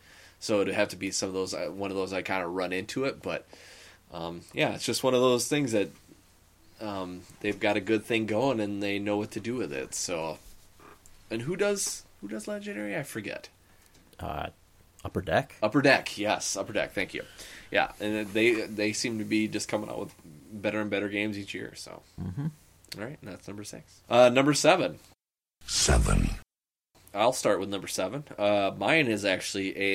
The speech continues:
Speaker 1: a, uh, game that I have on my phone. It's called Game of Thrones Ascent. It's one of those,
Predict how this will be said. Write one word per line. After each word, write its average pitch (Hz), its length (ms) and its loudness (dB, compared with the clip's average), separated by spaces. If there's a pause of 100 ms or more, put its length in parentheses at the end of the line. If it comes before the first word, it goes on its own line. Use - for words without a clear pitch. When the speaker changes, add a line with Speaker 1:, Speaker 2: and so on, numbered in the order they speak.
(260)
Speaker 1:
a, - 60 -4
uh, 98 360 2 (240)
game 104 260 0
that 104 120 2
I 104 40 2
have 110 200 2
on 117 100 -2
my 117 120 2
phone. 127 380 0 (220)
It's 104 180 -6
called 107 340 4
Game 120 240 2
of 120 100 0
Thrones 123 420 -2
Ascent. - 580 -4 (120)
It's - 140 -12
one 110 120 4
of 107 100 2
those, 110 1000 2